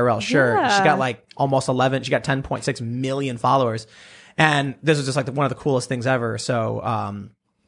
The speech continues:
Speaker 1: I don't know if I should shout her out 'cause I don't wanna, you know, draw undue political attention, but she's a very, very big influencer. And she has two different posts. So she's wearing the I Am a Gorilla t-shirt,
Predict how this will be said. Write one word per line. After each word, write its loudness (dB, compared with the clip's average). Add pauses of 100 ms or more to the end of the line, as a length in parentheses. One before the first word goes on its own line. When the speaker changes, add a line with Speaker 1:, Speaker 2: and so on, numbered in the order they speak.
(200)
Speaker 1:
I 4
don't 6
know 6
if 4
I 6
should -2
shout 4
her 4
out 4
'cause -4
I 4
don't 4
wanna, 0
you -2
know, -2
draw 2
undue 0
political -2
attention, -2
but -4
she's -4
a -2
very, 2
very 2
big 0
influencer. 0 (520)
And 0
she 6
has 4
two 2
different 2
posts. 4
So 2
she's 0
wearing 4
the 0
I 2
Am 0
a 0
Gorilla 0
t-shirt, 0